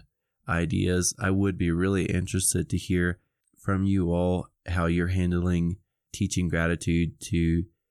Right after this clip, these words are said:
your families or else developing gratitude in yourself. I feel like it's something that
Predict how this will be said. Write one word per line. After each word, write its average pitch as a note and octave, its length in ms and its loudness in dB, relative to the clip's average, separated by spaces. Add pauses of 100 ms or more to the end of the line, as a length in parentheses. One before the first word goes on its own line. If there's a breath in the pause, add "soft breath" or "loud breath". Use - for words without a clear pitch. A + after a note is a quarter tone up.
(100)
your E2+ 320 0
families G2+ 640 0
or E2+ 100 2
else E2 400 -2 (180)
developing E2 580 -2
gratitude D#2 520 -2
in D#2+ 140 0
yourself. D#2+ 680 -2
I - 60 -2
feel E2+ 160 -2
like D#2+ 140 -4
it's - 140 -4
something E2 400 -2
that C#2+ 240 -4